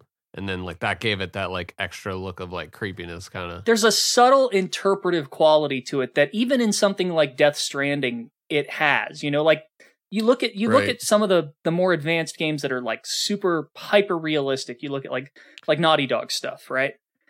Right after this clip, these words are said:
Speaker 3: Yeah.
Speaker 2: And there are still a lot of moments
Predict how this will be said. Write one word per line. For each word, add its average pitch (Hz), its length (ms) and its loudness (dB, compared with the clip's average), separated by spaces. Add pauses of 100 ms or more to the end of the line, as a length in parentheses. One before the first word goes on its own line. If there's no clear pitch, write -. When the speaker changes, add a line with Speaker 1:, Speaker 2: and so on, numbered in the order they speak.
(120)
Speaker 3:
Yeah. 104 360 -2
Speaker 2:
And 175 380 2 (340)
there 233 240 4
are 233 120 4
still 233 280 4
a 208 40 6
lot 180 260 6
of 180 60 2
moments 175 500 -2